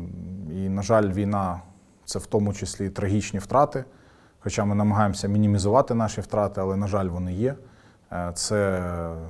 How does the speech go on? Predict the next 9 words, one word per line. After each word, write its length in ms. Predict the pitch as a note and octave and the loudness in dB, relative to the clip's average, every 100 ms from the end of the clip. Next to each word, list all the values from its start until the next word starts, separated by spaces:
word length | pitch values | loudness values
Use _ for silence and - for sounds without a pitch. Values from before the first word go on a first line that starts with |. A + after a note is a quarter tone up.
| - _ _ _ _ _ - | -18 _ _ _ _ _ -10
і 100 | F#2 | -4
загиблі, 480 | G2 C3 B2+ A2 | -2 0 0 -2
це 260 | G#2+ G2+ F2+ | -2 -4 -6
і 40 | |
поранені, 680 | F2 G#2+ B2+ B2+ A2 G2+ G2 | -4 2 4 4 2 0 -2
і 40 | |
зниклі 340 | E2+ G2 F#2+ F#2+ | -4 -4 -4 0
безвісті, 760 | G#2 B2 A2 G#2 - G#2+ G2+ | 4 4 2 -4 -4 -2 -2
і, 540 | G2+ G#2+ G2 G2 F#2+ | -4 -4 -2 0 -2